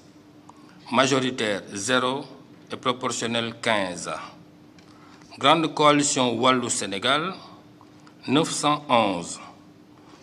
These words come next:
Majoritaire, zéro et proportionnel, deux. Coalition Yewwi Askan Wi, quatre mille sept cent soixante-onze. Majoritaire, zéro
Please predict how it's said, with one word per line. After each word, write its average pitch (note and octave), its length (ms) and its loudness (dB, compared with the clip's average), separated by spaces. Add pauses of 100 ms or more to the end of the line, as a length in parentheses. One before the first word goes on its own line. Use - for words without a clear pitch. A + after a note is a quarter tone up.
(120)
Majoritaire, B2 760 0
zéro B2 520 -2 (400)
et G2+ 60 -10
proportionnel, B2 840 -6
deux. G#2+ 200 -2 (1300)
Coalition D3 640 2
Yewwi C#3+ 560 2
Askan A#2 460 0
Wi, E3+ 280 -2 (880)
quatre D3 280 -2
mille D#3 240 0
sept C#3+ 280 -4
cent D#3+ 320 -4
soixante-onze. A2 1000 -2 (920)
Majoritaire, A#2 640 -2
zéro C3+ 480 -2